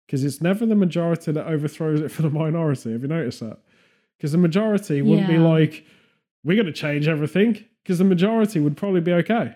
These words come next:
Speaker 2: Yeah.
Speaker 1: with what it is.
Speaker 2: The
Speaker 1: It's the
Speaker 2: minority
Speaker 1: minority
Speaker 2: is
Speaker 1: that wants
Speaker 2: usually
Speaker 1: change.
Speaker 2: the, the underdog
Speaker 1: Correct.
Speaker 2: as well. Yeah.
Speaker 1: They, they're the underdog, or
Speaker 2: Mm.
Speaker 1: they live underdogs. I don't
Speaker 2: They
Speaker 1: know.
Speaker 2: live <laughs> underdog.
Speaker 1: Uh, yeah, they're, they're
Speaker 2: No.
Speaker 1: yeah, they're
Speaker 2: No.
Speaker 1: Trojan dog. Have you ever heard that story? The Trojan horse was, like, what happened after the Trojan dog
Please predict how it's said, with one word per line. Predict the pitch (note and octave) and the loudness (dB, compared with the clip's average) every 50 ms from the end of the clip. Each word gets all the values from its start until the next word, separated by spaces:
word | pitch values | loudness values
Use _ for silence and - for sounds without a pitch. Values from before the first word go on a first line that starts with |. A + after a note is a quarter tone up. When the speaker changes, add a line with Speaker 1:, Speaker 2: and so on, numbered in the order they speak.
| _ | _
Speaker 2:
Yeah. | - G#3+ F3+ E3+ D3 | -6 -4 -4 -2 -2
Speaker 1:
with | D3 C#3 | -4 -4
what | D3 D#3 D3+ C#3+ | -2 -2 -2 0
it | C#3 C3+ | 0 0
is. | B2+ B2 B2+ | 0 0 0
Speaker 2:
The | C#3+ | 0
Speaker 1:
It's | F#3+ G3+ | 2 2
the | F#3 | 4
Speaker 2:
minority | E3+ F3 G3+ A3+ A3+ A3+ | 6 6 6 6 4 4
Speaker 1:
minority | A3+ A3 G#3 G3+ B3 A3+ C#3+ | 4 4 4 4 2 2 2
Speaker 2:
is | D#3 | 4
Speaker 1:
that | F3 G#3+ - | 4 4 4
wants | F3 F#3+ G3 G3+ | 4 4 4 2
Speaker 2:
usually | G#3 F#3 F#3 G3 | 0 0 0 0
Speaker 1:
change. | A#3 B3+ A3 D#3 B2 A#2+ E3+ | 2 2 2 0 0 -4 -8
Speaker 2:
the, | E3+ | -8
the | F3+ | -4
underdog | G#3+ C#4 B3 - A3+ - D#3 D3+ D#3 D#3 | 0 0 2 2 0 -2 -4 -8 -8 -4
Speaker 1:
Correct. | D#3+ E3+ F3+ G#3 G3+ E3+ D#3+ | 0 2 2 2 2 0 -4
Speaker 2:
as | D3+ D#3 | -8 -10
well. | F3+ | -12
Yeah. | F#3 F3 E3 | -10 -6 -2
Speaker 1:
They, | E3 E3+ | -2 0
they're | D#3+ E3 E3+ E3+ | 0 2 0 2
the | D#3+ D#3 D3+ | 2 2 2
underdog, | D3 D3+ D#3 D#3 D#3+ D#3+ F#3 G3+ - - F#3 F3 | 2 0 -2 -2 -2 -4 -6 -6 -8 -8 -4 -2
or | F3 D3 C#3 | 0 0 0
Speaker 2:
Mm. | C#3 | 0
Speaker 1:
they | D3 C#3 C#3 | 0 -2 -2
live | C3 C3+ D3 E3 D3 D3+ | 0 0 0 0 0 0
underdogs. | C#3+ C3 C3+ B2 B2+ B2 C#3+ D3+ - D#3 | -2 -4 -4 -4 -6 -6 -8 -8 -8 -8
I | C#3+ | -8
don't | C#3+ D3 C3 | -6 -6 -2
Speaker 2:
They | A3+ A#3 | 0 2
Speaker 1:
know. | B3 B3 | 2 2
Speaker 2:
live | C4+ C4+ - - C#4 B3+ - | 0 -2 -4 -4 -4 -4 -4
<laughs> | - | -2
underdog. | D4+ D4+ E4 - - D#4+ D#4 - - | -2 -2 -2 -2 -6 -10 -10 -8 -6
Speaker 1:
Uh, | D#3 D#3 D#3 D#3 D3+ D3+ D3+ D3+ D3+ D3 D3 D3 D3 D3 C#3 A#2 A#2+ | -4 0 0 2 2 2 2 0 0 0 0 0 -2 -4 -4 -6 -6
yeah, | D#3+ D#3 F3 | -4 -2 -2
they're, | E3+ D#3+ E3+ D#3+ D3+ | 0 0 0 0 -2
they're | D3+ E3 D3+ D3+ D3+ D3 C#3 | -2 -2 -2 -2 -2 0 2
Speaker 2:
No. | A#3+ B3+ C#4+ D#4 E4+ F4+ F#4 D#4+ D#4+ C#4+ A3 F#3 D#3 G2+ - | 4 2 2 2 -2 -6 -6 -4 -2 -2 -4 -4 -6 -2 0
Speaker 1:
yeah, | F#3 B3 C#4+ B3 F#3 C#3+ | 2 2 2 2 0 0
they're | C#3 D#3+ D#3+ D#3 | 0 -2 0 2
Speaker 2:
No. | G#3+ B3 | 2 2
Speaker 1:
Trojan | A#3 G#3+ G#3+ G#3+ F#3 G3 F#3+ F3+ | 2 2 0 2 4 4 4 4
dog. | F#3 G3+ F#3+ C#3+ A#2+ A#2 | 4 2 0 -4 -6 -8
Have | B2 C#3+ D3 | -8 -4 -2
you | D#3+ | 0
ever | E3 E3 D#3+ D#3+ | 0 0 0 0
heard | E3+ E3+ E3+ E3 | 0 0 0 -2
that | F3 F#3 E3+ D3 | -2 -4 -4 -4
story? | - - C3+ B2 A#2+ A#2+ | -8 -8 -6 -4 -4 -2
The | A#2 C3 | -4 -4
Trojan | C3 - F3 E3 E3 D3 C#3+ C#3 | -6 -4 -2 -2 0 0 -2 -4
horse | C#3 - D#3+ E3 D#3+ C#3+ B2 A2+ - - - | -6 -4 -2 -2 0 -2 -2 -4 -6 -10 -8
was, | B2+ B2+ B2 B2 B2 C3+ | -6 -4 -4 -4 -4 -4
like, | C3+ B2 A2 | -6 -6 -6
what | A#2 C#3 C#3 A#2+ | -8 -8 -8 -8
happened | C3 C#3+ C3+ - B2+ C3+ | -6 -8 -8 -6 -8 -8
after | D3 E3 - _ D#3 | -8 -8 -8 _ -4
the | C#3+ | -4
Trojan | B2 - - B2+ B2 A#2 A#2+ A2+ | -4 -4 -4 -4 -4 -4 -4 -6
dog | A2 A2 G#2 A2 | -6 -6 -8 -10